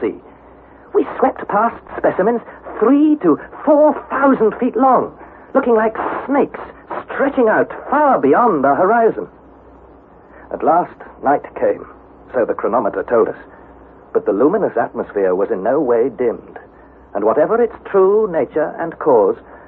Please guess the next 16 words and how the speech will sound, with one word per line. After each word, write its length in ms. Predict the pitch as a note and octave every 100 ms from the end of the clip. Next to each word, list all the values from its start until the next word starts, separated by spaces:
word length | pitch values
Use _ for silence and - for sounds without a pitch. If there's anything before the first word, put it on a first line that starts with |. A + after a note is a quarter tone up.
| - -
we 140 | F3+ E3+
realized 520 | G3 B3 G#3 G3 -
that 140 | E3+
it 140 | F3 D#3
was 200 | F3+ -
a 140 | D#3
phenomenon 560 | F3+ F3+ A3 A3 E3 E3
on 200 | E3+ E3
which 200 | F#3+ -
we 120 | F3
could 220 | E3+ F#3+
rely 500 | D3+ D3 G#3 F#3 -
with 200 | D#3+ D#3
absolute 580 | A3 A3 - G3 F3 E3+ -
certainty. 460 | A#3 G#3 G#2+ F#2 F2+ - - - - - - - - - -
As 80 | -